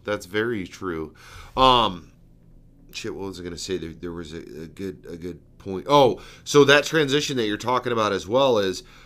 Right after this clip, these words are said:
a lot of those action movies, they got smarter because the stories got,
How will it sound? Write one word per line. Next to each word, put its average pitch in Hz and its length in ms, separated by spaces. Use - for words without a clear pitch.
a 110 80
lot 110 240
of 123 80
those 101 160
action 110 400
movies, 95 500
they 104 240
got 95 300
smarter 117 600
because 90 280
the 87 100
stories 110 800
got, 87 320